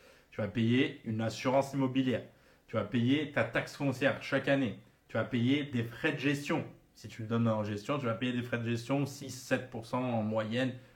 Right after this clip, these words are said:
annuellement. Tu vas payer les frais de copropriété. Ok ? Donc une partie, tu vas prendre, tu vas pouvoir le prendre sur tes locataires, mais l'autre partie, bah, c'est mort. Tu vas devoir, euh, voilà, euh, c'est une part, euh,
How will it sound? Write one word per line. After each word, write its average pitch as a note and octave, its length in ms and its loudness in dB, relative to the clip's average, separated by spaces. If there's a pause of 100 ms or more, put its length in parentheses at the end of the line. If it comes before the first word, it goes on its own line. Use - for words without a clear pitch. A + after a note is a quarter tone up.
(140)
annuellement. A2 520 2 (360)
Tu - 80 -2
vas A2 60 4
payer C3+ 260 2
les C3 140 2
frais D#3+ 260 0
de D#3 60 -4
copropriété. D#3 920 0 (160)
Ok ? G#2+ 160 -2 (120)
Donc A#2 240 -2
une A2+ 160 2
partie, A#2 280 0
tu A#2+ 100 -2
vas A2 100 2
prendre, A#2 260 0
tu A#2 60 -2
vas A2 80 2
pouvoir A2 240 -2
le A2 60 0
prendre A#2 180 -2
sur A#2 120 -10
tes A2+ 120 -4
locataires, G#2+ 520 0 (200)
mais A2+ 80 -2
l'autre A#2 180 0
partie, E3+ 480 -6 (560)
bah, G#2 280 -2
c'est - 160 -6
mort. C#3+ 220 0
Tu - 120 -12
vas G#2 100 0
devoir, A2 480 2
euh, G#2+ 160 0
voilà, A2+ 380 2
euh, A2+ 340 -8 (140)
c'est - 160 -8
une G#2+ 120 -2
part, A2 240 0
euh, G#2+ 280 0